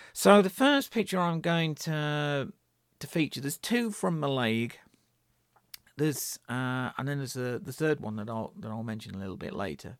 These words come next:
So, like I say, there's three images altogether. We might as well be greedy for this podcast. So the first image that I'm going to,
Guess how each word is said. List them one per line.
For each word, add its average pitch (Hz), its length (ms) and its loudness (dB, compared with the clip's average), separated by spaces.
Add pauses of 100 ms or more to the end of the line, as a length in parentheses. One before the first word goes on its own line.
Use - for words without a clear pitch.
(140)
So, 104 400 -6
like - 160 -14
I - 20 -18
say, 107 160 -6
there's 113 160 -8
three 160 300 0
images 110 440 -6
altogether. 95 600 -6
We 131 100 -10
might 139 220 -6
as 110 100 -14
well 90 140 -6
be - 120 -8
greedy 92 560 -8
for - 80 -18
this - 160 -16
podcast. - 440 -20 (1500)
So - 160 -2
the 175 80 4
first 220 480 4
image 170 340 2
that 147 100 -4
I'm 147 200 -2
going 143 480 -2
to, 131 760 -4